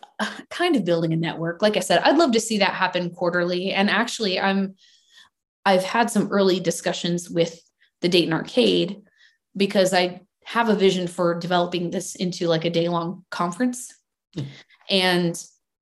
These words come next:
Speaker 1: offering some, some segmented classes, either about songwriting. Um, I,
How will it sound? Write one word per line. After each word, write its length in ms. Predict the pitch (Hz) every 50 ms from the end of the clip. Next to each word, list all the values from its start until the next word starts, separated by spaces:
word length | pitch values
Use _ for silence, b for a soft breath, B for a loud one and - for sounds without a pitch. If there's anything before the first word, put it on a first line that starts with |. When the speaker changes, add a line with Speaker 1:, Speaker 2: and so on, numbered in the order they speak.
| _ _ _ _ -
Speaker 1:
offering 540 | 202 202 196 196 - 208 190 175 175 180 175
some, 480 | 170 - 180 160 160 160 165 165 160 _ _ _ _ _ _ _ _ _ _ _ -
some 200 | - - 185 170
segmented 840 | - - - - 202 185 196 190 185 196 190 180 175 170 170 175 - - - _ _ _ _ _ _ _ _ _ _ _ _ _ -
classes, 880 | - - 202 175 170 180 190 - - 208 185 185 180 180 190 - - -
either 300 | 196 175 175 175 165 -
about 260 | 165 160 156 151 -
songwriting. 840 | - - - 247 240 233 226 226 214 208 202 196 196 190 190 185 - -
Um, 300 | 170 170 170 165 170 - -
I, 160 | 220 220